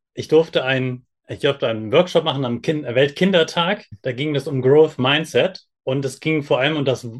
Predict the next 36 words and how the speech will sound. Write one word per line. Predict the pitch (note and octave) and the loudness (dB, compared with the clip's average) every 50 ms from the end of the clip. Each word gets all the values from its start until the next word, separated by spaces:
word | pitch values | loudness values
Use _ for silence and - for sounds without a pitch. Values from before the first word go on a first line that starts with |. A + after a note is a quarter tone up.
| - _ - | -20 _ -10
um | - B2+ C3 | -6 -4 -2
das | B2 B2 - - | -2 -2 -2 -2
Wort | A#2 A#2+ B2 C3+ C3+ - - - _ - | 2 4 4 4 4 0 -4 -18 _ -10
noch | A#2+ A2+ A#2 A#2+ B2 C3 C3+ C3+ - - - _ _ _ _ _ _ - | -6 -2 0 2 4 2 2 0 -4 -14 -20 _ _ _ _ _ _ -16
im | B2+ A#2+ | -14 -10
Zusammenhang | - B2+ B2 B2 C3 D3+ E3 D#3 D3 | -4 0 0 0 2 0 0 0 0
mit | C#3 C#3 C#3+ | 0 0 0
dem | C#3+ C3 A#2 | 0 -2 -2
Satz, | A2+ C3+ E3+ F3 - - - | 0 -2 -2 -2 -4 -14 -20
"Ich | - - | -20 -16
kann | - - C#3 D3 D3+ | -10 -6 -4 -4 -2
es | D#3 D3+ D3 - - - _ _ - | -4 -6 -6 -10 -18 -20 _ _ -6
nicht, | B2 C3+ F#3 - - - - - _ _ _ _ | -2 -2 -2 -2 -4 -10 -20 -20 _ _ _ _
ich | - - | -18 -16
kann | - - D3 D3+ D3 D3 | -10 -4 -4 -2 -2 -2
es | C#3+ C#3 - - _ _ | -4 -4 -6 -12 _ _
noch | - B2+ B2+ C#3 D3 D3+ D#3 D#3 - - - _ _ _ _ _ _ _ _ - | -6 -4 -2 0 2 2 2 0 0 -2 -16 _ _ _ _ _ _ _ _ -12
nicht." | A2+ A#2 A#2+ B2 A2 - - - _ _ _ _ _ _ - - _ _ - | -6 -4 -4 -4 -4 -6 -10 -20 _ _ _ _ _ _ -20 -20 _ _ -6
Und | B2 B2 C3 | -4 -2 -2
ich | B2+ B2+ | -2 0
habe | D3 D3+ D#3 D#3 | 2 2 2 2
das | D#3 D3+ - - - | 2 0 0 -2 -8
in | - D3 C#3 | -10 -8 -6
den | C#3 C3+ B2+ B2 | -4 -4 -4 0
Workshops | C3 E3 G3 F#3+ - F#3+ D#3+ - | 2 0 0 2 0 -4 -4 -4
für | - C#3+ | -6 -8
die | C3+ B2+ | -6 -6
Kinder | - F3 F#3 F3+ E3 D#3 | -2 -2 0 0 0 0
und | D3 B2+ | 0 -2
die | B2 - | -4 -2
Eltern, | B2+ E3 F3+ F3+ F3+ E3+ E3+ F3 E3 D3+ C#3+ D3 | -2 -2 -2 -2 -4 -4 -4 -6 -8 -8 -6 -4
ähm, | D3 C#3+ D3 D3 D3 D3 C#3+ - | -4 -4 -4 -6 -8 -10 -10 -8
erklärt | C#3+ C3 - - E3 D#3 D#3 D#3 | -8 -6 2 2 4 4 4 0
und | C#3 C#3 C3+ A#2 - - - - - C#3+ | -2 -4 -6 -6 -8 -14 -14 -8 -8 -8
spielerisch | - - - E3+ D#3+ D#3+ - D3 C#3 C3+ - | -6 -2 0 4 4 4 4 4 0 0 0
beigebracht. | D3 D3 F3 F3+ F3 D3+ D3+ E3 F3 F3+ - | 0 2 2 2 2 2 2 0 -2 -2 -6